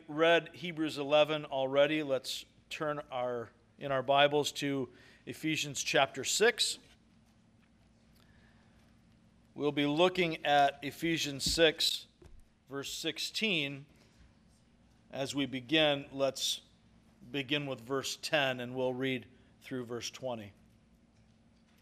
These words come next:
Paul writes to the church at Ephesus, "Finally, be strong in the Lord and in his mighty power.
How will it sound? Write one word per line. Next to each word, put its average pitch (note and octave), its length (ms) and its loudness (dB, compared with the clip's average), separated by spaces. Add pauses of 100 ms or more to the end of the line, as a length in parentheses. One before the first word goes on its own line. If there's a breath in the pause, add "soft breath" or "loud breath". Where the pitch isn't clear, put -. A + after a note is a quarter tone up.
(680 soft breath)
Paul D3 220 6
writes D3 340 6
to D#3 100 -6
the C#3+ 80 -6
church D3 320 -2
at C#3+ 60 2
Ephesus, E3 640 4
"Finally, G3 580 4
be D#3+ 140 0
strong F#3 480 8
in F3 100 2
the E3 80 4
Lord F3 340 10
and D#3+ 140 4
in D3+ 100 4
his C#3+ 200 0
mighty D3+ 320 6
power. C#3 480 4